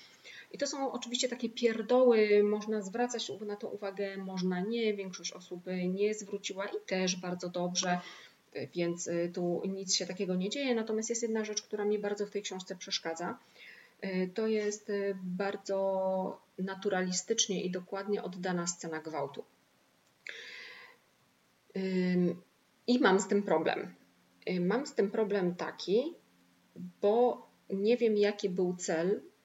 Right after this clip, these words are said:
aż tak naturalistycznego oddania tej sceny.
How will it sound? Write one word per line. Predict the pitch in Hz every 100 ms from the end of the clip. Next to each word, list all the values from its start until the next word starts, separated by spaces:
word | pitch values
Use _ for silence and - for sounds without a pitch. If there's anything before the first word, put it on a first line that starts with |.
| _
aż | - 185 -
tak | - 220 -
naturalistycznego | 185 180 180 185 185 - 196 180 - 185 190 196 190 185
oddania | - 175 175 175 170
tej | 170 165
sceny. | - 165 139